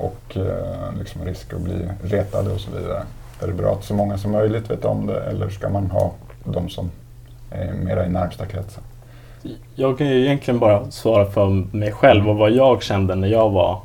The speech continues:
Speaker 2: yngre. Så jag kan inte ge ett, ett helhjärtat adekvat svar till vad andra barn kanske tycker. Men för mig var det alltid viktigt att jag fick själv styra om vilka som, vilka jag berättade det för, liksom. Jag vill inte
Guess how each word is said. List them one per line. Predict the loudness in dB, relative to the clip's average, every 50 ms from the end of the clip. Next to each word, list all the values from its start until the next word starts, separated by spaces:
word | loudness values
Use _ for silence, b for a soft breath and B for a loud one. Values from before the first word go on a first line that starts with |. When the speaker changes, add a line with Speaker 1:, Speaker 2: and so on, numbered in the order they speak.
| -12 -12 -8
Speaker 2:
yngre. | -8 -6 -4 -4 -4 -4 -6 -6 -10 B B B B B B B -20 -20 -20 -20 -20 -20 -20 -8
Så | -4 -2
jag | -2 0
kan | 0 -2
inte | 0 2 2 2
ge | 4 2
ett, | 0 -2 -6 -16 -16 -10 -8
ett | -8 -8 -8 -10 -16 -18 -18 -16 -6 -2
helhjärtat | 0 2 2 2 0 -2 -2 -2 0
adekvat | 0 0 0 2 2 2 2 0 -2
svar | 0 4 6 8 8 6 6 2
till | 0 -2 0 2 2 0 -2 -4 -10 -16 -18 -8 -4
vad | 0 2 4 4
andra | 6 6 4 4
barn | 4 4 2 2 0
kanske | -2 -4 -4 -4 -6
tycker. | -6 -8 -6 -4 -4 -4 -4 -6 -10 -16 -10 -6
Men | -4 -4 -4
för | -2 0 0
mig | 2 4 4 4
var | 4 4
det | 4 4
alltid | 4 2 2 -2
viktigt | -4 -4 -4 -4 -4
att | -2 0 0
jag | 2 2 2 0 0
fick | -4 -6 -6
själv | -2 2 4 4 4 4
styra | 2 -2 -4 -2 0 0 0 0
om | 0 -2
vilka | -2 -2 -4 -4 -4 -4 -4
som, | -4 -4 -4 -6 -6 -8 -14 -16 -20 -20 -8 -4
vilka | -4 -4 -2 -2 0
jag | 0 2 2
berättade | 0 0 -2 -2 -4 -4 -4
det | -4 -4
för, | -4 -6 -6 -6 -8
liksom. | -12 -14 -14 -10 -6 -4
Jag | -2
vill | -2 0 0 -2
inte | -2 -4 -4 -2 0 0 0 -2